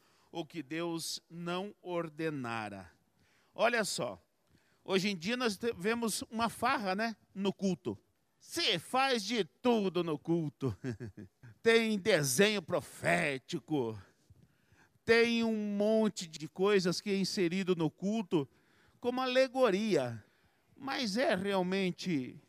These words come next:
culto a Deus? Deus aceita esse tipo de coisa? E as pessoas se baseiam pelo que não é proibido. Então,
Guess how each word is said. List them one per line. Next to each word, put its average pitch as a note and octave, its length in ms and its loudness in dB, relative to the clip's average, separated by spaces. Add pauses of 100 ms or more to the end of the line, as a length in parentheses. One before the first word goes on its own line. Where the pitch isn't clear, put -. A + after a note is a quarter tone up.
(240)
culto G#3 400 0
a D3 60 0
Deus? F#3 640 -2
Deus G#3 260 0
aceita D#3+ 500 -2
esse B2+ 180 -8
tipo - 260 -8
de B2+ 100 -14
coisa? F#3 420 -4 (540)
E D4 80 4
as C#4+ 100 4
pessoas C4 380 4
se C4+ 100 2
baseiam A3+ 460 2
pelo C4 220 0
que C4 160 -4
não D4 260 2
é C#4 100 4
proibido. F#3+ 680 0 (500)
Então, C4 540 2